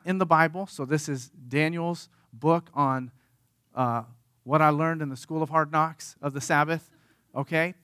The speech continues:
The things that you know spark worship in your life cause you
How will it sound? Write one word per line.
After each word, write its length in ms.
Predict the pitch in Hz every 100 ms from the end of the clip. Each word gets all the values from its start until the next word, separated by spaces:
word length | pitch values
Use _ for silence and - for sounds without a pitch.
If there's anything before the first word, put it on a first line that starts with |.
| _ _ _ _ _ _
The 140 | - 147
things 360 | 190 214 202
that 120 | 170
you 280 | 151 165 202
know 400 | 196 185 175 156
spark 460 | 139 - 156 151 147
worship 480 | 147 160 - 147 -
in 140 | 151
your 180 | 139 139
life 480 | 135 139 131 - -
cause 540 | - - 151 160 - 151
you 380 | 151 143 139